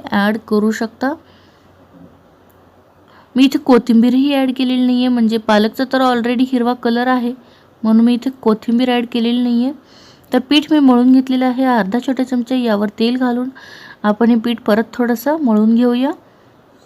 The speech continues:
आणि या पिठाला आपण एक पाच मिनटं साईडला ठेवून देऊया छान सेट होण्यासाठी.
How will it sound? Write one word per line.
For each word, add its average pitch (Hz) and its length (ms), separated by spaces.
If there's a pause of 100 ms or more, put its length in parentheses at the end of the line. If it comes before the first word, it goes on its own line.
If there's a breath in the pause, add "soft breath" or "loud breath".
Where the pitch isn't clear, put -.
(1160 loud breath)
आणि 214 200
या 254 140
पिठाला 269 360
आपण 226 240
एक 220 160
पाच 226 260
मिनटं 233 300
साईडला 202 480
ठेवून 233 300
देऊया 202 340
छान 214 260
सेट 208 340
होण्यासाठी. 220 640